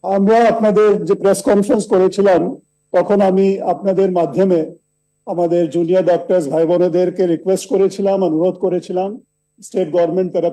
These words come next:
থেকে, যাতে ওরা মাননীয় সুপ্রিম কোর্টের নির্দেশ মেনে কাজে যাতে ফিরে আসুক, ডিউটিস গুলো রিজিউম করুক এবং মানুষের কাছে যে ওদের পরিষেবা দেওয়ার দায়িত্ব আছে, ওটা সুষ্ঠুভাবে পালন করুক।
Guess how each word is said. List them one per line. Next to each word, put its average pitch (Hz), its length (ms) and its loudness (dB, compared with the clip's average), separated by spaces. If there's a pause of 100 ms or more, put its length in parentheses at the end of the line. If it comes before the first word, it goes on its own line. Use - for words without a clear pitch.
থেকে, 214 280 -4
যাতে 214 300 -4
ওরা 170 500 -2 (440)
মাননীয় 175 400 0
সুপ্রিম 190 480 -4
কোর্টের 190 420 0 (760)
নির্দেশ 180 520 0
মেনে 180 500 0 (520)
কাজে 170 340 0
যাতে 175 500 -2 (260)
ফিরে 185 220 -2
আসুক, 208 340 0 (680)
ডিউটিস 165 360 -4
গুলো 175 200 0
রিজিউম 170 340 -2
করুক 202 320 0
এবং 180 240 -2
মানুষের 160 480 -2
কাছে 175 300 -4
যে 170 100 -4
ওদের 170 280 -6
পরিষেবা 175 520 -4
দেওয়ার 170 340 -2 (1000)
দায়িত্ব 220 380 -2
আছে, 175 280 0
ওটা 175 580 -2
সুষ্ঠুভাবে 175 580 -6
পালন 165 340 -2
করুক। 147 320 -6